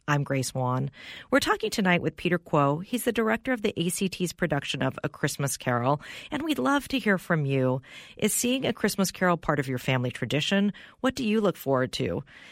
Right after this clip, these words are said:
And if it's not A Christmas Carol, what are some other holiday classics that you enjoy? Whether that's A Wonderful Life, mix the Muppets version of A Christmas Carol, or some Snoopy cartoon, tell us what makes Christmas or the holidays, the holidays for you.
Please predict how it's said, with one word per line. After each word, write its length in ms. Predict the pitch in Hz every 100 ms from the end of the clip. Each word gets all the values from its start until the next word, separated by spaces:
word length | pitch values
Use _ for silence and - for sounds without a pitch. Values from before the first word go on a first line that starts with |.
| - -
And 100 | 196
if 100 | 202
it's 140 | 202
not 140 | 262 262
A 60 |
Christmas 360 | - 262 240 -
Carol, 420 | - 143 139 165
what 160 | 208 240
are 60 |
some 180 | 269 254
other 160 | 220 208
holiday 320 | 180 175 165
classics 480 | - 151 143 156 -
that 120 | -
you 200 | 143 131
enjoy? 520 | 131 - 120 98 101 - - -
Whether 300 | 135 131 135
that's 480 | 139 139 131 - - - -
A 80 | 139
Wonderful 540 | 131 120 123 - 147
Life, 480 | 208 254 247 - - - - - - -
mix 300 | - 147 -
the 180 | - -
Muppets 400 | 143 139 - -
version 340 | 143 139 131 135
of 120 | 127
A 40 |
Christmas 460 | 131 220 - 220 -
Carol, 420 | 220 214 214 208 -
or 100 | 135
some 240 | - 147
Snoopy 420 | 143 - 156 180
cartoon, 600 | 165 180 175 - 190 185 196
tell 180 | - 370
us 140 | 339
what 180 | 214 - -
makes 260 | 160 165 -
Christmas 580 | - 156 - 151 143 -
or 100 | -
the 120 | 151 151
holidays, 680 | 165 170 151 92 117 139 -
the 80 | 139
holidays 400 | 139 135 120 117
for 160 | -
you. 320 | 120 120 120